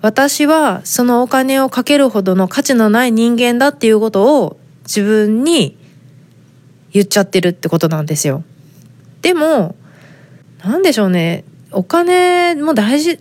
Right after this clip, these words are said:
お金はすごい大事なんですよ。お金は大事。だけど同時に一番大事なのは私自身なんですよね。私、自分。で、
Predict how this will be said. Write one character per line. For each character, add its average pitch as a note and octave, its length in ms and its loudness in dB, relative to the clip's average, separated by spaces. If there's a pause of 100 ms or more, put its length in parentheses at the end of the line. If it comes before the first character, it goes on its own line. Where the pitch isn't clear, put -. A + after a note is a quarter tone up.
(120)
お - 80 0
金 G4 220 2
は G4 60 2
す F4+ 100 2
ご E4+ 100 4
い - 20 4
大 B3 160 2
事 C4 80 -4
な C4+ 100 2
ん G#3 60 2
で F#3 60 0
す F3+ 100 -2
よ。 D#3+ 180 -2 (160)
お G#3 60 -12
金 C#4 240 0
は C4 140 0
大 A#3 200 0
事。 A3+ 220 -4 (760)
だ F4 280 0
け - 140 0
ど A#3+ 100 2
同 C4+ 240 2
時 D#4+ 160 0
に F4 220 2
一 - 320 -4
番 G4+ 240 2
大 G#4 200 2
事 G#4 140 -2
な G4+ 120 2
の G#3+ 160 2
は G#3 380 0 (300)
私 C4 380 0
自 C#4+ 140 0
身 A#3+ 280 0
な E3 120 0
ん D#3 60 -4
で D3+ 80 -4
す D#3 80 -4
よ F3 60 0
ね。 A3 120 -2
私、 F#3+ 520 -2
自 F#3+ 180 0
分。 F3 340 0 (1040)
で、 B3+ 460 0